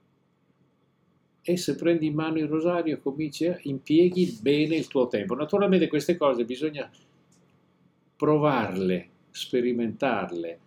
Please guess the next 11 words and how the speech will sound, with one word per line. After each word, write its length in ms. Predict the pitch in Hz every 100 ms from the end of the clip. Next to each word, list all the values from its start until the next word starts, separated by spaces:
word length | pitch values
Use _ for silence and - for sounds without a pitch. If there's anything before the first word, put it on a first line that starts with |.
| _ _ _ -
non 240 | 131 170
f-, 160 | - - - - - _ _
non 300 | 160 135 147
sono 280 | - 175 147
frutto 360 | - 135 -
di 120 | 117
sforzo, 640 | 107 - 107 90 - - 95
sono 300 | - 127 120
frutto 320 | - 143 131
di 140 | 120 117
desiderio. 720 | 117 104 101 95 87 - 90